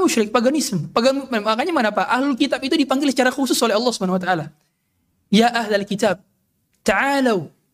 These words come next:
ila kalimatin sawa'in bainana wa bainakum." Ahlul Kitab, kemarilah.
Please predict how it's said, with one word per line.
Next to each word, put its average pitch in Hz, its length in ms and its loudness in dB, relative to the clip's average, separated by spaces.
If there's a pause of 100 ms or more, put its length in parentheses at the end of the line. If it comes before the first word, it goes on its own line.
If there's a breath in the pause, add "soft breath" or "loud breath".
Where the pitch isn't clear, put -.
(240)
ila 240 260 4
kalimatin 208 480 2
sawa'in 185 480 0
bainana 339 320 2
wa 220 80 4
bainakum." 208 560 0 (560 soft breath)
Ahlul 262 240 2
Kitab, 247 240 -2
kemarilah. 294 400 2